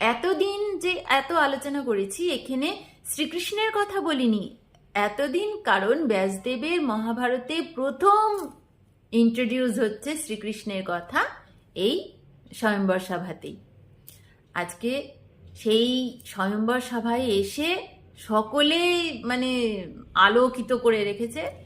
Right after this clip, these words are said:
কিন্তু ধৃষ্টদ্যুম্ন বললেন যে স্বয়ংবর সভাতে একটা কম্পিটিশন হবে, সেই কম্পিটিশনে যে জিতবে তার সঙ্গে তার বোন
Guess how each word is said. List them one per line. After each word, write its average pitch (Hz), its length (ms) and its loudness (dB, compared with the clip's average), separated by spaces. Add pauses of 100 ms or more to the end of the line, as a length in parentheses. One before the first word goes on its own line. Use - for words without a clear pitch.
(260)
কিন্তু 370 600 2
ধৃষ্টদ্যুম্ন 240 960 0
বললেন 190 600 -2
যে 247 460 0 (320)
স্বয়ংবর 247 500 2
সভাতে 330 560 0
একটা 403 240 -2
কম্পিটিশন 233 680 0
হবে, - 240 -16 (1000)
সেই 294 320 2
কম্পিটিশনে 190 880 -4 (340)
যে 330 380 2
জিতবে 220 600 0 (1300)
তার 202 200 8
সঙ্গে 220 500 0
তার 185 280 2
বোন 214 280 -4